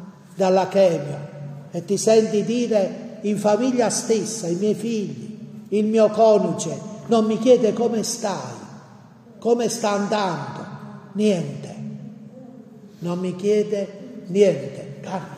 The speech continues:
Non mi chiede niente." quell'indifferenza, quell'abbassare gli occhi,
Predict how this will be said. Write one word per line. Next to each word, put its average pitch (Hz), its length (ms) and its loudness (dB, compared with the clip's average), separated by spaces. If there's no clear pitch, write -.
Non 196 220 4
mi 196 160 2
chiede 226 760 4
niente." 180 760 -4
quell'indifferenza, 185 1300 2
quell'abbassare 190 840 2
gli 165 160 0
occhi, - 500 0